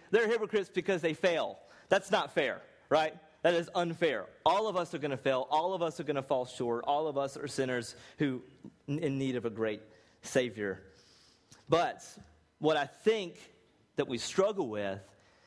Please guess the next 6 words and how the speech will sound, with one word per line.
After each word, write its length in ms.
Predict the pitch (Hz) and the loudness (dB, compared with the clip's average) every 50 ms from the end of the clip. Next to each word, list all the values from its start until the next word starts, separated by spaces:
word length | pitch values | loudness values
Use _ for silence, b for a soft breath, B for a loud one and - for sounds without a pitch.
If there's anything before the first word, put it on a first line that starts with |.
| b b b b _ _ _ _ _ _ - | b b b b _ _ _ _ _ _ 0
is 200 | 147 147 123 113 | 0 0 0 -2
the 140 | 120 131 123 | -4 -4 -4
hypocrisy 1300 | 127 127 - - - - - 208 208 214 214 - - 180 143 113 - - - 117 104 101 104 101 101 B B B B B B B B B B _ _ _ | -4 -8 -8 -10 -6 0 2 2 2 2 -4 -6 -4 -4 -4 -4 -4 -2 -2 0 0 0 -4 -6 -8 B B B B B B B B B B _ _ _
of 440 | - 139 135 131 127 117 - - - | 2 2 2 0 -2 -6 -8 -14 -8
pretending 1200 | - 160 131 - - - - - - - 196 202 226 240 240 226 196 156 120 104 101 98 95 95 95 - b b b b b b b b b b b | -6 -6 -6 -4 -6 -8 -8 -8 -4 -2 0 0 0 0 0 -4 -2 -2 -4 -4 -4 -6 -8 -10 -12 -14 b b b b b b b b b b b
like 560 | 117 117 120 117 110 101 95 - - - | -4 -2 0 0 0 0 -2 -6 -10 -14